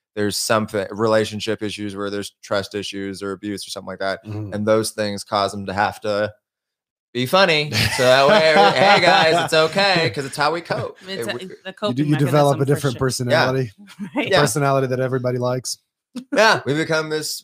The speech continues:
Speaker 1: funny person, and we realize, "Oh, okay, I can get that validation like that."
Speaker 2: Boy, so imagine if you go through all that to become a different person that everybody likes, and you're still not funny.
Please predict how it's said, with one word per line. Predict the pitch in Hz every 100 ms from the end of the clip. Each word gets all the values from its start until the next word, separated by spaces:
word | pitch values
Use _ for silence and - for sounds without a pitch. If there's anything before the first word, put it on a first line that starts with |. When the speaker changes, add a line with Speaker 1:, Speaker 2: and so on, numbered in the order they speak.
| 139
Speaker 1:
funny | 151 147
person, | 156 185 190 98 95 -
and | 120
we | 127
realize, | 127 131 135 120 120 135
"Oh, | 175 185 180
okay, | - 113 117
I | 127
can | 131 127
get | 123 120
that | 110 113
validation | 107 110 131 120 104 104
like | 98
that." | - 120 - _ _ - _
Speaker 2:
Boy, | - 165 131
so | - 127
imagine | 123 139 160 185 156
if | -
you | 120
go | 107 131 127
through | - 123 -
all | 117 127
that | 120 120 -
to | 110
become | 104 - 117 113 -
a |
different | 107 117 - 117 -
person | 120 113 117 104
that | 104
everybody | 110 107 101 104
likes, | 107 107 101
and | 101
you're | 98
still | - 107
not | 104 -
funny. | 90 87